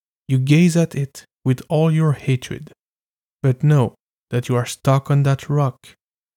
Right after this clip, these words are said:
incapable of doing anything about it. You were born on an island, albeit a much more beautiful one,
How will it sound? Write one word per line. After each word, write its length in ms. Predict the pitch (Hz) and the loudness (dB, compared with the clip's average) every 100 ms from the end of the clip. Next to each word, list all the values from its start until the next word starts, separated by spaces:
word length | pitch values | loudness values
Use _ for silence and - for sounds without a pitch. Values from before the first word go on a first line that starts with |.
| _ _ _ 165 | _ _ _ 2
incapable 720 | 170 170 131 127 - - - _ _ _ - | 2 2 -4 -4 -4 -10 -18 _ _ _ -6
of 160 | 135 | -2
doing 320 | 135 127 127 - - | 2 2 2 -2 0
anything 480 | 160 135 - 110 | 2 2 0 -8
about 340 | 113 127 123 - | -6 -4 -6 -8
it. 280 | - - - _ _ _ _ _ _ _ _ _ _ _ _ | -20 -20 -20 _ _ _ _ _ _ _ _ _ _ _ _
You 100 | 143 | 0
were 140 | 156 165 | 2 2
born 400 | 139 147 185 165 | 2 2 4 2
on 140 | 120 | 0
an 120 | 113 - | -4 -10
island, 460 | - 120 127 131 _ _ _ _ _ _ - | -12 -12 -14 -16 _ _ _ _ _ _ -6
albeit 460 | 131 131 127 131 _ _ - | -2 0 0 -2 _ _ -6
a 120 | 131 | 0
much 220 | 131 123 127 | 0 0 -2
more 100 | 123 | 0
beautiful 460 | 135 185 151 104 - | 0 0 -2 -6 -12
one, 120 | - | -18